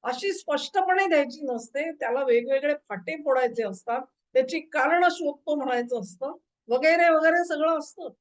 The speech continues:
पण जेव्हा हार्ड फॅक्ट्स तुमच्या तोंडासमोर येतात, त्यावेळी तुम्हाला सत्य दडपता येत नाही. इतकाच या मुलाखतीमधल्या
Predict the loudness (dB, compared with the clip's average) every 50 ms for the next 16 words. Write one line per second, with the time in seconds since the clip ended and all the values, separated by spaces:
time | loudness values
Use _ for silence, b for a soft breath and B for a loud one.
0 | _ _ _ _ _ -2 -2 0 0 0 2 4 4 4 2 0 -2 0 0 0
1 | 0 0 -2 -6 -12 _ -4 0 2 2 2 2 0 -4 _ -10 -4 -2 -2 -2
2 | -2 -6 -14 -12 -10 -10 -10 -6 -4 -4 -4 -4 -4 _ _ _ _ _ _ -4
3 | -4 -4 -4 -4 -6 -6 -6 -6 -6 -2 -2 -2 -2 -2 -4 -4 -6 -4 -2 -2
4 | -2 -2 -4 -8 _ _ _ _ _ _ _ _ 0 2 2 4 4 6 6 6
5 | 6 6 2 -2 -8 -10 -10 -8 -6 -4 -4 -4 -4 -6 -6 -10 -12 _ _ _
6 | _ _ -10 -4 -2 -2 -2 -2 _ 2 2 4 4 4 4 4 2 0 0 0
7 | 0 0 0 0 -2 -4 -8 -10 -10 -8 -8 -6 -8 -8 -8 _ _ _ _ _
8 | _ -12 -10 -10 -10 -8 -4 -2 -2 -2 -2 -4 -4 -2 0 2 2 2 0 -2
9 | -4 -4 -4 -2 0 2 2 2 0 -2 -6 -10 -10 -10 -8 -8 -8 -4 -2 -2
10 | 0 -2